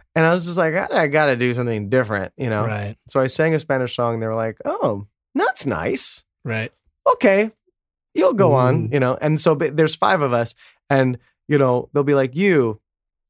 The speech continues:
Speaker 1: step forward. The rest of you, bye. You go on," you know,
Speaker 2: Mm-hmm.
Speaker 1: kinda thing. Uh, and it's, sometimes it's nobody. And, and you just see people just heartbroken.
Speaker 2: Yeah, I know.
Speaker 1: 'Cause they've been waiting for
Speaker 2: Yeah.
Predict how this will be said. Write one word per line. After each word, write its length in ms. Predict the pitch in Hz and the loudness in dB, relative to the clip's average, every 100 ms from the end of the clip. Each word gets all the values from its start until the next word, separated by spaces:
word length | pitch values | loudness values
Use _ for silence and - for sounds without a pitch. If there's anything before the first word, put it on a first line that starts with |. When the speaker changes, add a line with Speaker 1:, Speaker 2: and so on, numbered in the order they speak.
| _ _ _ _ | _ _ _ _
Speaker 1:
step 300 | - - 135 | -8 0 0
forward. 420 | - 127 107 101 - - | 0 0 0 -4 -10 -8
The 100 | 120 | -2
rest 200 | 131 127 | -2 -2
of 100 | 127 | -2
you, 160 | 127 120 | -2 0
bye. 420 | 113 98 67 - - - | 0 -2 -4 -10 -16 -10
You 400 | 135 139 139 - | 0 2 2 0
go 180 | 127 110 | -2 -2
on," 160 | 107 - | -4 -4
you 80 | 131 | -2
know, 220 | 107 110 | -2 -4
Speaker 2:
Mm-hmm. 320 | 120 113 110 | -6 -4 -4
Speaker 1:
kinda 180 | 113 120 | -4 -4
thing. 280 | 117 110 107 - | -2 -4 -4 -6
Uh, 280 | 139 123 117 - | -2 -2 -2 -4
and 160 | 135 127 | -4 -2
it's, 140 | 120 | -2
sometimes 440 | 156 165 160 131 | 0 2 2 0
it's 180 | 123 104 | -2 -4
nobody. 440 | 120 117 123 113 110 | -2 0 0 -2 -2
And, 180 | 131 117 | -4 -4
and 160 | 135 | -2
you 100 | 139 | -2
just 180 | 143 135 - | -2 -2 -2
see 120 | 156 | -2
people 240 | 139 117 | -2 -2
just 200 | 107 101 - _ _ _ | -4 -6 -12 _ _ _
heartbroken. 840 | - - - 156 - - - - - | -20 -18 -12 -10 -8 -8 -8 -4 2
Speaker 2:
Yeah, 180 | 135 113 | 4 2
I 80 | 101 | -4
know. 180 | 95 98 | -10 -2
Speaker 1:
'Cause 140 | 170 | 0
they've 180 | 143 165 | 2 0
been 180 | 151 156 | 2 2
waiting 360 | 170 233 185 151 | 2 2 2 0
for 340 | - - | -4 0
Speaker 2:
Yeah. 40 | 151 | 0